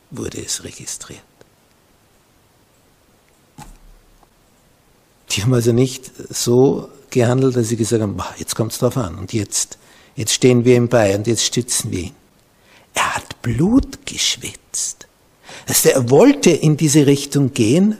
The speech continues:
„Vater, dein Wille geschehe“, aber der ganze Körper hat sich dagegen gewehrt. Wenn du die Möglichkeit hast, jetzt wegzulaufen, ja, wozu dann? Aber was wird passieren? Einer von den zwölf verratet dich.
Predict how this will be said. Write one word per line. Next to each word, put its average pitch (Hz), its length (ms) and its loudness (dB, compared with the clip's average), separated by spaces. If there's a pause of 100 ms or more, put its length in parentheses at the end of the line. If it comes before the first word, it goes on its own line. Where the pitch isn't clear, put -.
„Vater, 139 360 0
dein 127 220 2
Wille 143 180 2
geschehe“, 131 480 -2 (300)
aber 139 180 2
der 127 120 6
ganze 165 440 2
Körper 165 480 2
hat - 160 -2
sich - 180 -6
dagegen 151 400 0
gewehrt. 135 460 -2 (380)
Wenn 202 120 -8
du 220 100 -2
die 240 100 6
Möglichkeit 247 580 2
hast, 226 200 2
jetzt 208 180 0
wegzulaufen, 208 720 0
ja, 180 180 0
wozu 240 460 6
dann? 214 480 2 (880)
Aber 190 140 2
was 233 160 2
wird 220 180 0
passieren? 196 540 4
Einer 170 360 2
von 175 140 2
den 175 160 2
zwölf 175 320 2
verratet 151 720 0
dich. - 300 -18